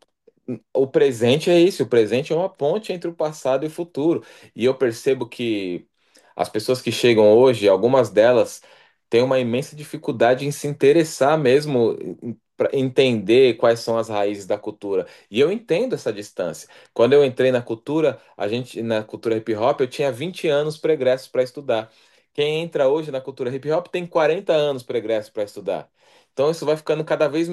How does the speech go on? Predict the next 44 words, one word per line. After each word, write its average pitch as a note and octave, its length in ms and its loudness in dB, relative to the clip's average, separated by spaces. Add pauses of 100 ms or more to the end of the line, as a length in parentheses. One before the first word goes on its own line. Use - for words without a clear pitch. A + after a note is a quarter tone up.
(100)
distan-, D#3 540 -4
mais D3 260 -2
distante. C#3+ 540 -6 (420)
Então, D#3+ 200 0
se E3 200 -4
eu G3 160 4
não F#3+ 140 -6
fizer A#2+ 420 0
a A2 40 2
minha G2+ 220 -4
parte, B2+ 480 -4
né? G#2+ 180 -12 (360)
Se - 160 -8
eu B2+ 80 4
não C#3 80 2
vier A#2 340 4
aqui A#2 240 -8
falar, A2+ 400 2
ó, G#2+ 200 2 (140)
por C3 180 -8
que E3 160 -6
que E3 100 -2
é D3 60 2
importante B2+ 560 0
a A#2+ 60 -6
gente B2 240 -12
conhecer, A#2+ 640 -2 (320)
é, G2+ 300 -4
depois A2+ 280 -4
eu C#3 80 -6
também C#3+ 220 -4
não D3 80 -2
tenho C#3+ 260 -2
o C#3 40 -10
meu C3+ 140 -4
di-, B2+ 200 -10
o B2 100 -6
direito B2 320 -6
de A#2+ 120 -14
cobrar. A#2+ 500 0 (240)
Então A2 220 -2
eu D3+ 120 2
preciso B2+ 360 -12
fazer A2+ 360 -4